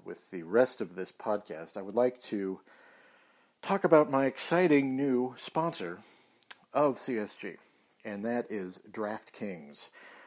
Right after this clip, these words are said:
Uh, well, the wait's finally over. DraftKings has, uh, brought legal sports betting to Colorado, um, and it's, it's, we're go-, all gonna have to get used to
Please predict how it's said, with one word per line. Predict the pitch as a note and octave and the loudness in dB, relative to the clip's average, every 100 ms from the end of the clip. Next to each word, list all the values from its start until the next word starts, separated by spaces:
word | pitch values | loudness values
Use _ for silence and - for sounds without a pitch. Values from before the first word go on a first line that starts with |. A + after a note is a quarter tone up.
| - | -14
Uh, | - F2+ F#2 F#2+ | -8 -6 -4 4
well, | A#2+ C3+ | 6 6
the | A#2 | 6
wait's | B2 - | 2 4
finally | A#2+ A2+ G#2 | 2 2 2
over. | C3+ A2+ A#2 _ - | 2 0 -2 _ 2
DraftKings | B2 D3 - C#3+ B2+ C#3+ C3+ - | 6 6 6 2 2 0 -8 -8
has, | A2+ G#2 G2+ F#2 - - | -4 -2 -2 -4 -6 -2
uh, | G2 F2 | -2 -2
brought | A#2+ A2 G#2 | 2 2 2
legal | B2 B2 | 0 0
sports | - - A#2+ - | -2 -4 -4 -2
betting | A2 G2+ G2 | -4 -4 -4
to | A2 | -4
Colorado, | - G#2 F#2+ F#2+ A2+ C3+ - _ - - - - | 2 2 4 -2 -2 -6 -10 _ -20 -20 -20 -10
um, | G2 F#2+ F#2+ F#2 F#2 G2 _ _ _ _ _ _ - | -8 -6 -6 -8 -10 -16 _ _ _ _ _ _ -4
and | A#2 A2+ | -2 -2
it's, | A#2+ - | -2 0
it's, | C3+ A#2 - - - | 2 2 -4 -16 0
we're | C3+ | 2
go-, | C#3 D3+ | 2 2
all | F3 | 2
gonna | F#3+ F#3 B2 | 2 -2 -2
have | C3 - | -6 -8
to | A2+ | -8
get | A#2 | -8
used | A2 A#2 A2+ - | -6 -6 -6 -8
to | G2 | -10